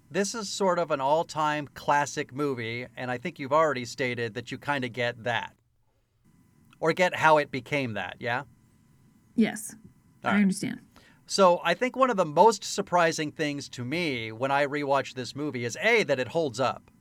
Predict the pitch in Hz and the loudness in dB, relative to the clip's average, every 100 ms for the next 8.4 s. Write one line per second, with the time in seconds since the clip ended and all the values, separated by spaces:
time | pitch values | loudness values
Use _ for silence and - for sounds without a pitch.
0 | _ 180 196 - - 196 185 139 147 135 | _ -4 -4 -4 0 2 2 0 0 -2
1 | 123 127 104 50 - _ _ _ - - | -2 -4 -8 -16 -20 _ _ _ -20 -20
2 | _ _ - 151 143 113 175 254 175 139 | _ _ -8 -4 -4 -2 -2 0 0 -2
3 | 131 135 _ _ _ _ _ _ _ _ | -4 -10 _ _ _ _ _ _ _ _
4 | _ _ _ _ 139 208 247 226 214 185 | _ _ _ _ 0 2 4 2 0 0
5 | 160 156 165 151 - 170 143 208 233 180 | 0 0 -2 -6 -2 -2 0 2 2 0
6 | 135 147 139 135 117 233 - 277 269 247 | -6 -6 -6 -4 0 0 0 -4 -4 -4
7 | 175 160 131 156 175 170 - 160 143 151 | -4 -6 -6 -6 -6 -6 -4 -4 -4 -4
8 | 139 135 127 | -4 -6 -8